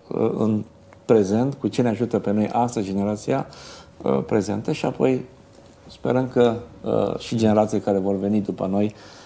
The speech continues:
vor beneficia și vor ajuta aceste informații. Haideți să începem cu începutul.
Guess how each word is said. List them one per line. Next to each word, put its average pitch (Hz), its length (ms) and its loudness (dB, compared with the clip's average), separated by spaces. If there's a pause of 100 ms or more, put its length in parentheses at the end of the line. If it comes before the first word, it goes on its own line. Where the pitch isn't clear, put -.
(120)
vor 113 200 4
beneficia 101 680 0
și 101 160 -4
vor 95 200 0
ajuta 95 520 -4 (560)
aceste 101 640 -2
informații. 90 640 -4 (1080)
Haideți 233 260 2
să 240 60 8
începem 214 420 6
cu 185 500 8
începutul. 147 840 6